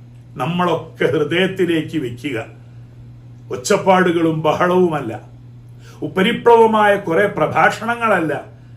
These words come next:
കൽബിൽ തട്ടുന്ന ആനന്ദം, ആഹ്ലാദം.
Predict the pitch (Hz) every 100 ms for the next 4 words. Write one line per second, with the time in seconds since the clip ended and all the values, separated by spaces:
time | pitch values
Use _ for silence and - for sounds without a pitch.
0 | - - 131 160 185 220 208 - 147 -
1 | 185 202 220 226 - - - - - -
2 | - - - - 117 131 185 208 214 226
3 | 180 - - - - - - - - -
4 | 117 123 151 170 208 220 226 175